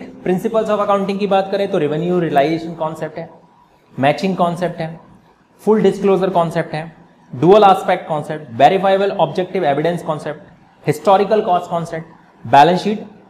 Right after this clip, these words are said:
इक्वेशन कॉन्सेप्ट। और यहाँ पर modifying principle of accounting की अगर हम बात करें तो materiality concept,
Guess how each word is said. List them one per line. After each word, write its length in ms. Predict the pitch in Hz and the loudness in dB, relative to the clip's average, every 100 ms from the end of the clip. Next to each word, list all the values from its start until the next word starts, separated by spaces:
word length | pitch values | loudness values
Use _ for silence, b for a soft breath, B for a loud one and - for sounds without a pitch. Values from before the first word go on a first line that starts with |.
| - | -8
इक्वेशन 460 | - 180 180 185 165 | 2 4 4 0 -8
कॉन्सेप्ट। 420 | 113 95 - - - _ _ _ _ _ - | -10 -12 -16 -20 -20 _ _ _ _ _ 2
और 480 | 190 247 254 - - - - - - | 4 6 2 -8 -18 -20 -20 -20 -4
यहाँ 300 | 131 170 208 | 0 2 2
पर 320 | 185 180 180 165 139 | 2 2 0 -2 0
modifying 640 | 185 233 226 220 214 170 | 0 0 -4 -4 -4 -6
principle 400 | 156 151 156 127 - - - _ _ _ _ 143 | -6 -6 -6 -6 -8 -16 -20 _ _ _ _ 0
of 100 | 151 | 2
accounting 520 | 151 151 151 170 180 | 2 2 0 -2 -2
की 60 | 185 | -2
अगर 160 | 160 | -2
हम 80 | 147 | 0
बात 220 | 135 135 - | 0 0 -4
करें 240 | 156 - - _ _ _ | -8 -10 -20 _ _ _
तो 80 | 156 | -2
materiality 540 | 131 123 160 180 175 190 | 0 2 2 2 2 0
concept, 460 | 190 185 202 - | -4 -4 -8 -10